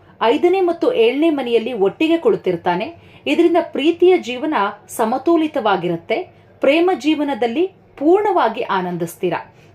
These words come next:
ಕೌಟುಂಬಿಕ ಜೀವನದಲ್ಲಿ ಸ್ವಲ್ಪ ಮಟ್ಟಿಗೆ ಏರಿಳಿತಗಳಾದರೂ ಕೂಡ ಪ್ರೇಮ ಜೀವನ ಚೆನ್ನಾಗಿರುತ್ತೆ ಮಿಥುನ ರಾಶಿಯವರಿಗೆ. ಇನ್ನು ಹಣಕಾಸಿನ ವಿಚಾರ, ಆರ್ಥಿಕ ದೃಷ್ಟಿಕೋನದ ಬಗ್ಗೆ ನಾವು ಸ್ವಲ್ಪ ಗಮನ ಹರಿಸೋದಾದ್ರೆ,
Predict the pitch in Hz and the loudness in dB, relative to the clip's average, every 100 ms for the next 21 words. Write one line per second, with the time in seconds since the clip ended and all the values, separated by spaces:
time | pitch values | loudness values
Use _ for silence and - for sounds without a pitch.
0 | - 262 302 370 381 370 370 294 285 277 | -2 0 2 2 2 2 0 0 -4 -4
1 | 254 254 277 302 240 226 226 277 277 277 | -4 -4 -4 -4 -2 -2 -2 -4 -4 -6
2 | 240 - 220 226 285 339 330 247 214 180 | -4 -2 0 0 2 0 0 2 0 0
3 | 185 175 180 175 202 - _ _ _ _ | -4 -2 -2 -2 -4 -10 _ _ _ _
4 | _ 254 285 381 403 - 294 240 302 - | _ 2 2 2 0 0 0 0 -4 -6
5 | - - 262 214 185 170 165 - 165 - | -16 -4 -2 0 0 -2 -4 -4 -6 -8
6 | - - 226 226 233 202 170 165 - 170 | -20 -8 -6 -4 -4 -2 -2 -4 -6 -4
7 | 165 165 170 - - - - - - - | -2 -2 -4 -6 -20 -20 -20 -20 -20 -16
8 | - 262 214 - - - - 254 294 330 | -6 -2 -2 -4 -12 -20 -8 -2 0 2
9 | 349 330 262 208 185 - 190 175 - - | 0 0 -2 0 -2 -2 -2 -2 -2 -10
10 | - - 233 330 381 370 359 233 - 262 | -10 -2 -2 0 0 2 0 -2 -8 -4
11 | 220 208 196 190 175 196 185 175 180 - | -2 -2 -2 -4 -2 0 0 -2 -2 -2
12 | 285 339 302 208 190 190 170 180 - 175 | 0 0 -2 -2 -4 -6 -6 -8 -6 -6
13 | 160 156 202 359 | -4 -4 -4 -4